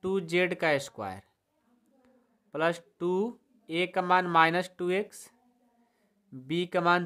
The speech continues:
तीन वाई प्लस टू बी सी, बी का मान, बी का मान है तीन वाई और सी का मान है टू जेड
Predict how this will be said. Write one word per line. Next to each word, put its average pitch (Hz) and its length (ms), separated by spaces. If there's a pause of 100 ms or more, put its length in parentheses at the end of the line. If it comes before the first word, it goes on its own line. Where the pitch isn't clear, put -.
(120)
तीन 160 220
वाई 113 300 (1800)
प्लस 139 420 (640)
टू 190 260
बी 175 300
सी, 160 340
बी 147 240
का 180 140
मान, 196 300 (840)
बी 143 280
का 175 140
मान 180 240
है 185 80 (180)
तीन 175 220
वाई 185 340 (1080)
और 139 160
सी 170 300
का 175 140
मान 175 240
है 180 80 (200)
टू 196 320 (400)
जेड 110 400